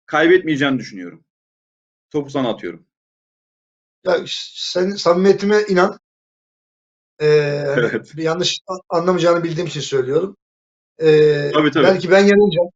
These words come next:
Speaker 2: Melih, belki ben yanılacağım ama hani, hmm, <laughs> hayal görüyorsun diyeceğim ya. Sen, sen kötü anlamda söylemiyorum bunu.
Speaker 1: <laughs>
Speaker 2: Hani
Speaker 1: Süper.
Speaker 2: bunu
Speaker 1: Yo, yo,
Speaker 2: hani
Speaker 1: biliyorum,
Speaker 2: seni
Speaker 1: süper.
Speaker 2: hani seni sevdiğim için, onun için söyledim. Yani, yani o şöyle hayal görüyorsun.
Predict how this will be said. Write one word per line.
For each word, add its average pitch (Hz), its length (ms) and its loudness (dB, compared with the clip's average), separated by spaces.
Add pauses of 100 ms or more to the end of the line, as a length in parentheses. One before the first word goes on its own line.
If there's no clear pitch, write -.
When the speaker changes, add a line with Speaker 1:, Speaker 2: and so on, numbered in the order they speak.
(180)
Speaker 2:
Melih, 185 280 0
belki 175 280 -2
ben 185 80 4
yanılacağım 185 440 4
ama 196 280 -2 (800)
hani, 160 300 -12 (220)
hmm, 165 480 -10
<laughs> - 580 -16
hayal 202 280 4
görüyorsun 160 540 0
diyeceğim 143 240 -2
ya. 123 60 -10
Sen, 175 320 -4
sen 135 260 -10
kötü 180 200 -2
anlamda 214 220 0
söylemiyorum 202 440 4
bunu. 196 300 0
Speaker 1:
<laughs> - 500 -12
Speaker 2:
Hani 175 140 0
Speaker 1:
Süper. 180 220 2
Speaker 2:
bunu 208 160 2 (460)
Speaker 1:
Yo, 170 120 2
yo, 175 140 4
Speaker 2:
hani 156 100 4
Speaker 1:
biliyorum, 185 260 6
Speaker 2:
seni 208 100 2
Speaker 1:
süper. 139 240 -6 (920)
Speaker 2:
hani 160 140 -8
seni 196 240 0
sevdiğim 190 420 4
için, 147 260 -8 (220)
onun 180 160 -4
için 175 120 -8
söyledim. 139 380 -4
Yani, 143 340 -6 (720)
yani 160 120 -4
o 170 360 0
şöyle 190 240 2
hayal 160 180 4
görüyorsun. 147 480 -8